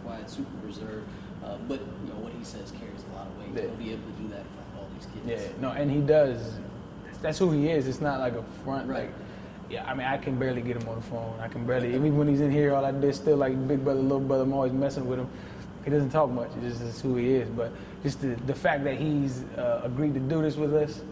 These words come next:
Speaker 2: um, it just, it just shows, you know, what he, what he, the, our relationship we have. Um, and anytime you can have a legend like that, uh, you know, you wanna put out a good event and make sure, uh, that it's, it's worth his time.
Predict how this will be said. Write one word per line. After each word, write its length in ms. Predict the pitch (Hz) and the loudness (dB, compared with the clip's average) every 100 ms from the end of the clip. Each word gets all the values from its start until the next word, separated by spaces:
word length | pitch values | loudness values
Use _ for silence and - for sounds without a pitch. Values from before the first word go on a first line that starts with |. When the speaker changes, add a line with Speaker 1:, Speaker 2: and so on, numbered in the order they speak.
| 123 | -6
Speaker 2:
um, 360 | 120 117 113 101 98 | -2 -2 -4 -8 -6
it 60 | 127 | -4
just, 360 | 127 120 - | -4 -4 -6
it 60 | 131 | -2
just 200 | 131 120 | -2 0
shows, 280 | 131 127 120 123 131 | 0 2 0 -4 -4
you 80 | |
know, 100 | 135 139 143 | -2 0 2
what 120 | 135 | 2
he, 60 | 131 | 2
what 180 | 135 127 | 0 -2
he, 120 | 120 - 123 117 - | -2 -4 -10 -10 -8
the, 100 | 127 - | -8 -4
our 140 | 135 | -2
relationship 440 | 127 127 123 117 - | 0 -2 -4 -8 -4
we 120 | 123 | -4
have. 300 | 120 123 120 - - - - - | 2 2 2 -2 -10 -12 -12 -8
Um, 340 | 120 113 113 107 101 123 | -6 -4 -4 -6 -8 -8
and 300 | 113 110 113 | -8 -8 -4
anytime 440 | 143 147 156 135 | -2 0 0 2
you 60 | 131 | 0
can 100 | 127 | 0
have 220 | 127 123 | 0 0
a 100 | 117 | -2
legend 300 | 117 120 120 | -2 -2 -2
like 200 | 117 107 | -4 -6
that, 220 | 120 117 113 - | -2 -2 -2 -8
uh, 160 | 117 110 120 | -8 -8 -6
you 80 | 123 | -4
know, 60 | |
you 140 | 117 123 | -2 -4
wanna 280 | 123 113 113 - - - | -4 -6 -8 -10 -12 -6
put 100 | 127 | -2
out 100 | 120 | 0
a 60 | 117 | 0
good 160 | 123 | -2
event 360 | 117 113 120 120 | -4 -4 -4 -6
and 180 | 117 117 | -6 -6
make 140 | 110 | -6
sure, 360 | - 120 113 113 | -4 -4 -2 -4
uh, 840 | 113 110 107 - - - - - | -6 -6 -8 -12 -12 -12 -12 -6
that 280 | 117 113 113 - | -4 -4 -6 -10
it's, 180 | 113 - - | -10 -8 -8
it's 120 | 113 | -4
worth 220 | 127 123 | -4 -2
his 160 | 123 117 | -4 -6
time. 240 | 117 113 | -6 -10